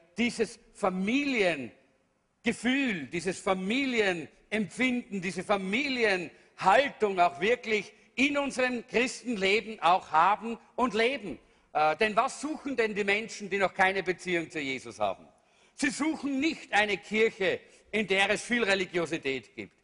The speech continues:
Es gi-, sie suchen nicht eine Kirche, in der es die beste Musik gibt, die man überhaupt in einer Kirche machen kann. Nein, das suchen die Menschen nicht.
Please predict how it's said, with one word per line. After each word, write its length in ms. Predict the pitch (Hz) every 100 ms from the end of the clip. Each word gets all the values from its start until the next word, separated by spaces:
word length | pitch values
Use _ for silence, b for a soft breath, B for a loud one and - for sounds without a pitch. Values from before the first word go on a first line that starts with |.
| B B
Es 180 | 202 -
gi-, 220 | 285 277
sie 140 | -
suchen 480 | 285 320 311 285 262
nicht 280 | 294 277 -
eine 200 | 247 226
Kirche, 520 | - 254 262 226 196 - B B
in 140 | 220
der 120 | 240
es 80 | 240
die 100 | 254
beste 420 | 180 254 - 247
Musik 460 | 220 226 254 254 -
gibt, 500 | 233 - - - -
die 80 | 240
man 140 | 226
überhaupt 400 | 247 226 214 -
in 80 | 214
einer 140 | 214
Kirche 380 | - 220 214 208
machen 300 | 180 156 175
kann. 200 | 190 220
Nein, 380 | 285 302 226 147 B B
das 180 | 254 -
suchen 320 | 320 233 208
die 100 | 170
Menschen 420 | 147 131 - 120
nicht. 180 | 107